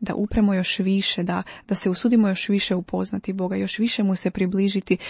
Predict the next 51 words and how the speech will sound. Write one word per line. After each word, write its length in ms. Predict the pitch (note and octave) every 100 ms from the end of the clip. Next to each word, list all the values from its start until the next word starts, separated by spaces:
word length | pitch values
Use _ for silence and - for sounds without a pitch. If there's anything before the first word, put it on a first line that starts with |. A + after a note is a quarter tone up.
| - -
jer 100 | G#3+
će 100 | G#3+
se 140 | -
on 120 | A#3+
onda 220 | A#3+ A3
nužno 440 | G3+ G#3 G#3 G3 F#3
približiti 600 | - F3+ F3+ F3+ F3 -
još 180 | F3 -
više 260 | F3+ -
nama, 400 | F3+ F3 G3 A3+ - - - -
da 120 | G#3+ F#3
rastemo 420 | F#3+ G#3+ - G#3+
u 40 |
tom 180 | G3+ G3
zajedništvu, 520 | F#3+ G3+ G3 - -
da 100 | F#3+ - _ _
idemo 400 | A#3 C4+ A#3 F#3+
s-, 180 | F3+ -
često 560 | - - A3 A3+ - F3+
na 100 | F3+
taj 200 | - F3+
izvor 300 | F3+ F#3 F#3
ljubavi, 460 | F#3 F3+ G3 G3+ F#3 - -
da 100 | -
se 160 | F3+ -
tu 200 | - G#3+
punimo, 460 | A#3 A3 G#3+ G3 F#3
da 80 |
se 160 | F3 -
tu 180 | - G#3
hranimo, 520 | - G3+ G3+ F#3+ F#3+ - - -
da 140 | F#3 F3
tu 180 | -
uzimamo 480 | C#4 B3+ G#3+ G3+ F#3
svoju 280 | F3 - F#3
snagu, 520 | - F3+ F#3+ G#3 G#3 - - -
da 120 | - F3+
bi 140 | F#3
onda 180 | F#3 F#3
mogli 400 | F#3 F#3 F#3 G3
biti 280 | F#3+ - G3
sol 400 | - G3+ F#3+ F3+
i 80 |
svjetlo 480 | F3 - E3 E3 F3
ovome 260 | E3+ G3 F#3+
svijetu, 420 | - G3+ G3 -
jer 80 | F#3+
vidimo 280 | F#3+ F#3+ F#3+
da 100 | G3+
ga 100 |
je 120 | G#3